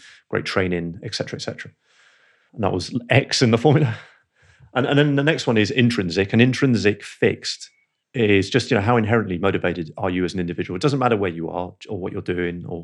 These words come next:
what team you're in, what organization you work for. Just, you know, you, you as Nick, what's your intrinsic level of motivation? We call that one Y.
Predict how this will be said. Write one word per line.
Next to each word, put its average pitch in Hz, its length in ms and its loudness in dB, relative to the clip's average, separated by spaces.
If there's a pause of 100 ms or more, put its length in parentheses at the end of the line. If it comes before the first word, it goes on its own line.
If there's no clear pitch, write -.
(140)
what 113 140 -8
team 101 220 -6
you're 85 160 -4
in, 87 260 -6
what - 120 -10
organization 90 440 -4
you 90 40 -8
work 87 120 -6
for. 98 120 -10
Just, 104 200 -10
you 113 60 -4
know, 87 60 -4
you, 107 400 -2 (400)
you 135 100 4
as 123 100 2
Nick, 90 280 -2
what's - 240 -10
your 98 220 0
intrinsic 92 360 -4
level 92 220 -8
of 85 60 -8
motivation? 87 520 -8 (460)
We - 40 -20
call - 120 -8
that 92 120 0
one 85 160 -2
Y. 139 460 2